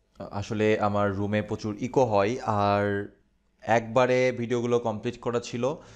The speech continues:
যে জন্য পরবর্তীতে চেঞ্জও করতে পারিনি। আ, আশা করছি এই ভিডিওতে সাউন্ডের প্রবলেমটা কিছুটা হলেও রিডিউস করা যাবে। আর যারা একটু কষ্ট পেয়েছেন আগের সাউন্ডের প্রবলেমের জন্য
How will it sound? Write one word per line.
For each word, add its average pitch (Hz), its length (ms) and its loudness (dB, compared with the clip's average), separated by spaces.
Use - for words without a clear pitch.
যে 120 140 0
জন্য 127 240 2
পরবর্তীতে 120 520 4
চেঞ্জও 131 400 2
করতে 113 280 -2
পারিনি। 98 460 -2
আ, 104 160 -2
আশা 139 200 0
করছি 156 300 -2
এই 147 280 2
ভিডিওতে 156 440 4
সাউন্ডের 135 420 2
প্রবলেমটা 127 500 2
কিছুটা 123 320 -8
হলেও 123 260 2
রিডিউস 110 380 -2
করা 104 260 4
যাবে। 98 280 2
আর 101 360 4
যারা 107 300 4
একটু 107 520 -4
কষ্ট 120 240 0
পেয়েছেন 131 560 0
আগের 120 260 0
সাউন্ডের 127 540 0
প্রবলেমের 123 480 0
জন্য 117 580 -4